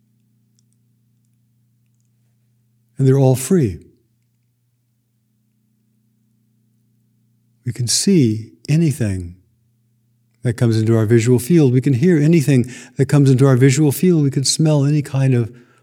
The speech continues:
odor, or taste, as long as it's within the range of our sensory apparatus.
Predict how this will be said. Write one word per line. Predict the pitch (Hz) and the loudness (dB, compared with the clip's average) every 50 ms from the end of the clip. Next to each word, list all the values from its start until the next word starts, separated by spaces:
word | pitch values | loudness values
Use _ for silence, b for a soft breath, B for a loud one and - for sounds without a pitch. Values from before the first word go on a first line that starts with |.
| b b _ | b b _
odor, | - 143 139 123 113 98 87 82 - _ _ _ _ _ _ _ _ _ _ _ _ _ _ _ _ _ _ _ _ _ - | -2 0 0 0 0 -4 -6 -10 -14 _ _ _ _ _ _ _ _ _ _ _ _ _ _ _ _ _ _ _ _ _ -14
or | 110 | -12
taste, | - - 131 120 113 101 90 - - - _ _ _ _ _ _ _ _ _ _ _ _ _ _ _ _ _ _ - | -6 -2 0 0 0 -2 -4 -10 -14 -18 _ _ _ _ _ _ _ _ _ _ _ _ _ _ _ _ _ _ -8
as | 165 143 127 | -4 -2 0
long | 135 131 120 117 113 | 0 2 2 2 0
as | 110 92 | -2 -2
it's | 110 107 - - - - - _ _ _ _ _ _ _ _ b b b b b b b b b b b b b b b b b b b b _ _ _ _ _ _ _ _ _ _ | -4 -6 -8 -8 -10 -10 -14 _ _ _ _ _ _ _ _ b b b b b b b b b b b b b b b b b b b b _ _ _ _ _ _ _ _ _ _
within | - 139 135 127 | 0 2 4 6
the | 120 117 | 6 6
range | 120 127 123 123 123 110 | 6 6 6 6 4 2
of | 107 107 | 2 0
our | 117 113 | -2 -2
sensory | 107 - - 131 120 107 - 120 110 107 | -2 -2 0 0 0 -2 -2 -2 -2 -2
apparatus. | 104 101 107 104 104 107 110 107 104 98 - - - | -2 -4 -4 -2 -2 -2 -2 -4 -6 -8 -10 -12 -14